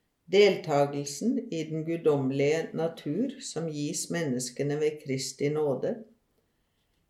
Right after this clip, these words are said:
innebærer en viss analogi med det naturlige livs tilblivelse, vekst og næring. For de troende som fødes til nytt liv ved dåpen,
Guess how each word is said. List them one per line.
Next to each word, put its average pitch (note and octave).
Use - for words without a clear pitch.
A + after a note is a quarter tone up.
innebærer D#3
en F3+
viss F3
analogi F3
med F3+
det F3
naturlige F3
livs C#3+
tilblivelse, C3
vekst -
og C3+
næring. B2
For D3+
de D#3+
troende G3+
som G#3
fødes G3+
til F3+
nytt F3
liv D#3
ved D3+
dåpen, D3